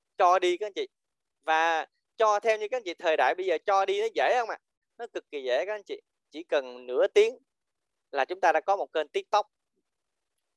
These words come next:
với một video dưới sáu mươi giây. Rất là đơn giản rồi. Hoặc là một cái Facebook, hoặc là một cái kênh, à,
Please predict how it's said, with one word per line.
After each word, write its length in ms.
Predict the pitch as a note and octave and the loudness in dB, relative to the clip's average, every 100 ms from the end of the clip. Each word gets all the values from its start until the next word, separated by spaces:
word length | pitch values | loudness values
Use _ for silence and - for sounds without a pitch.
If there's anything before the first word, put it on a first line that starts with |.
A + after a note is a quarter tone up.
| _ _ | _ _
với 180 | D3+ G#3 | 0 2
một 180 | D3+ | 0
video 380 | D#3 E3+ D#3+ D#3 | -6 -8 -2 -2
dưới 260 | C#3+ F#3+ A#3+ D#4+ | -2 -4 -4 -8
sáu 340 | - F3 G#3 | -2 0 0
mươi 160 | G#3 E3 | -2 2
giây. 180 | D#3+ - _ _ _ _ _ | 2 2 _ _ _ _ _
Rất 160 | - A3+ | -4 0
là 120 | C#3 | 2
đơn 160 | C#3+ D3 | 2 0
giản 180 | B2 G2 | -2 -2
rồi. 100 | G3 - _ _ | -6 -10 _ _
Hoặc 200 | - D3 | -6 -2
là 100 | D3 | -2
một 120 | C#3+ C3+ | -4 -4
cái 120 | F#3+ | -2
Facebook, 500 | G3 F3 - A3+ - _ _ _ _ _ _ _ | -2 -2 0 -2 -2 _ _ _ _ _ _ _
hoặc 180 | D#3+ C#3+ | -4 -2
là 80 | C3+ | -2
một 140 | B2+ | -2
cái 160 | - F#3+ | -4 -4
kênh, 340 | F#3 D#3+ D#3 | 0 0 -2
à, 120 | D3 | -8